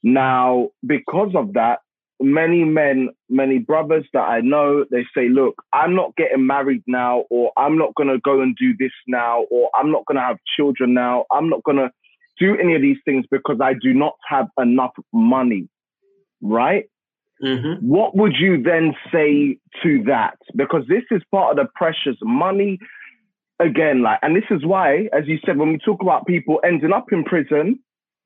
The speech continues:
Speaker 1: they can do things like selling drugs, fraud, or whatever it is, because that is a way to make money fast, money that maybe their parents and et cetera may not have been able to give them.
Speaker 2: Mm.
Speaker 1: It's a great pressure. What then, what would we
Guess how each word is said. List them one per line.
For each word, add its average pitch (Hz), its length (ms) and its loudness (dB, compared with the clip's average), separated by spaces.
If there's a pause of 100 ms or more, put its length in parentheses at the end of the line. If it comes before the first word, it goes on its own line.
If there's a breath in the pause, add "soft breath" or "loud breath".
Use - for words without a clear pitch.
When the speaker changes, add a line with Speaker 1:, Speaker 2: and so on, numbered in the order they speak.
(880)
Speaker 1:
they 147 220 2
can 156 220 0
do 175 260 0
things 175 240 0
like 156 200 0 (100)
selling 180 360 2
drugs, 165 300 0 (160)
fraud, 170 320 2
or 156 100 2
whatever 151 460 2
it 147 140 0
is, 190 280 0
because 143 360 -2
that 175 200 0
is 180 180 0
a 165 60 0
way 156 320 0 (100)
to 147 100 -2
make 156 320 0
money 147 340 -2 (140)
fast, 151 440 0
money 143 360 0
that 135 180 0
maybe 143 240 0
their 131 260 0
parents 170 400 0
and 139 120 -2
et 127 60 -8 (100)
cetera 143 320 -2
may 139 180 2
not 143 160 0
have 123 80 -6
been 131 140 0
able 127 340 0
to 117 100 -4
give 107 280 -6
them. 87 160 -14 (500)
Speaker 2:
Mm. 131 440 -2 (200)
Speaker 1:
It's 175 240 0
a 143 100 0
great 160 280 0
pressure. 120 440 -4 (120)
What 120 400 -2
then, 165 500 0
what 185 240 0
would 190 180 0
we 160 200 0